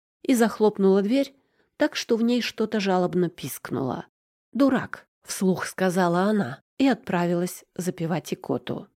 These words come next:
Она выпила почти литр воды и, наконец, немного успокоилась. Откуда взялся этот сосед?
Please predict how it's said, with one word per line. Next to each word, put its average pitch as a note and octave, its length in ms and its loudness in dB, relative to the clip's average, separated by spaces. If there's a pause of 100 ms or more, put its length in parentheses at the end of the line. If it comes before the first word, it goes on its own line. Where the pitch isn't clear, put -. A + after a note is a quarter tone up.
(300)
Она G#3+ 280 4
выпила E3 400 0
почти - 400 -4
литр F3+ 340 2
воды F3 480 0 (440)
и, - 120 -2
наконец, G3 580 -2
немного G#3+ 420 0
успокоилась. F3 880 -6 (720)
Откуда - 520 -2
взялся A3 560 -2
этот F3 240 -8
сосед? - 580 -10